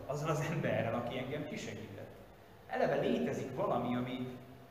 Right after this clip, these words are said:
ami befolyásolja az életemet, befolyásolnia kell az életemet. És rá kell arra jöjjek, hogy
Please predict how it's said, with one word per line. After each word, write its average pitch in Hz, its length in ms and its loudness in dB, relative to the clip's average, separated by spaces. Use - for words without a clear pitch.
ami 147 180 0
befolyásolja 113 1080 0
az 120 100 -4
életemet, 113 600 -2
befolyásolnia 143 720 0
kell - 340 6
az - 120 -4
életemet. 110 540 -6
És - 80 -16
rá 240 140 0
kell 156 140 4
arra 180 260 8
jöjjek, 123 340 6
hogy 135 300 2